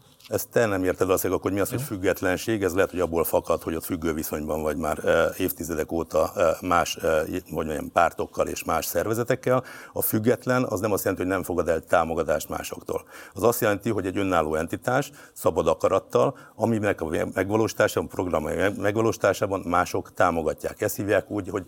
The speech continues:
Speaker 1: integratív személyiség, aki össze tudja hozni a különböző szereplőket, mert a Fidesz csak így választható le.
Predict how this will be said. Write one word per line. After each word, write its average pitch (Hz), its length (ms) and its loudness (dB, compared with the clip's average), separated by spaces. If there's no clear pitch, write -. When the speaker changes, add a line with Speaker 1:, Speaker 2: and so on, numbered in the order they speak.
Speaker 1:
integratív 82 720 -2
személyiség, 113 640 0
aki - 220 -8
össze 120 280 0
tudja 87 260 -2
hozni 92 240 0
a 85 80 0
különböző 82 460 -2
szereplőket, 107 640 0
mert - 160 -6
a 85 60 -6
Fidesz 107 400 0
csak 90 260 2
így 85 200 -4
választható 85 500 2
le. 87 160 2